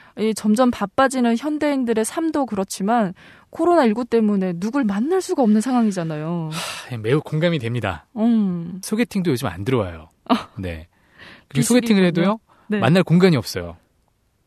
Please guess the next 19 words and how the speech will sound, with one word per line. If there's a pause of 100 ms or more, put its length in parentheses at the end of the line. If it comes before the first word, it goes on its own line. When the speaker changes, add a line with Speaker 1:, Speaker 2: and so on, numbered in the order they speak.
(140)
Speaker 2:
처음
본
사람을
만났다고
쳐도 (220)
Speaker 1:
네. (120)
Speaker 2:
내가
살고
있는
자취방에
들일
수도
없는
노릇이잖아요. (100)
Speaker 1:
그렇죠. (420)
Speaker 2:
지금
이
코로나가
사실